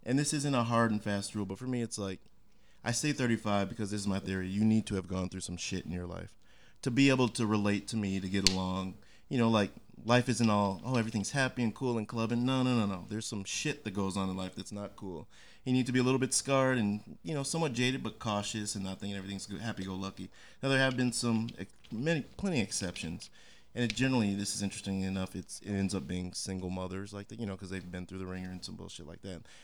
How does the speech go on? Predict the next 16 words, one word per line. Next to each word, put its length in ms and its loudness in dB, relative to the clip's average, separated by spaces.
And 100 -2
they 80 4
know 260 2
not 260 -6
to 80 -4
deal 180 -2
with 100 -4
guys' 240 -4
bullshit, 480 -8
not 180 -10
to 60 -12
fall 300 -8
for 160 -10
all 100 -4
the 80 -10
shit, 320 -10